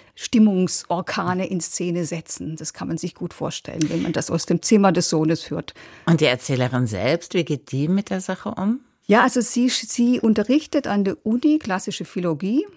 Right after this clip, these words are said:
Speaker 1: versteht sich allerdings selbst als Prekariat, also mit einem dieser Jobs an den Unis, die nicht sehr gut dotiert sind. Ähm, und sie versucht einfach, sich irgendwie zu stabilisieren. Also sie legt sich Tarotkarten, sie,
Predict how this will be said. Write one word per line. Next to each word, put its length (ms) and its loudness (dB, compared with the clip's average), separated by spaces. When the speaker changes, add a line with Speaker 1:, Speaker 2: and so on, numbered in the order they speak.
Speaker 1:
versteht 440 -8
sich 180 -6
allerdings 380 -2
selbst 340 -2
als 220 -2
Prekariat, 880 0
also 200 -2
mit 220 -4
einem 280 0
dieser 480 -2
Jobs 400 2
an 220 0
den 160 0
Unis, 340 2
die 120 0
nicht 260 4
sehr 120 2
gut 280 -2
dotiert 460 2
sind. 420 4
Ähm, 300 2
und 140 2
sie 80 -2
versucht 540 -4
einfach, 400 -4
sich 340 -10
irgendwie 680 0
zu 120 -6
stabilisieren. 800 -4
Also 160 -8
sie 160 -2
legt 280 -2
sich 240 -6
Tarotkarten, 1300 2
sie, 360 -4